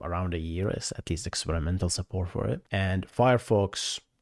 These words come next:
version hundred and fourteen, just a few days ago,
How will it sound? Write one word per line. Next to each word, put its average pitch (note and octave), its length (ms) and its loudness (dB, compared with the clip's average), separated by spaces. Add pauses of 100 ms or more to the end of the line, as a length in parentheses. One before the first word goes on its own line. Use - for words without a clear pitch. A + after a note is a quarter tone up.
(360)
version F2 300 -2
hundred E2+ 300 0
and D2 120 -2
fourteen, F#2+ 540 0
just - 340 -4
a - 40 -10
few E2+ 220 0
days B2 280 2
ago, A#1+ 420 -2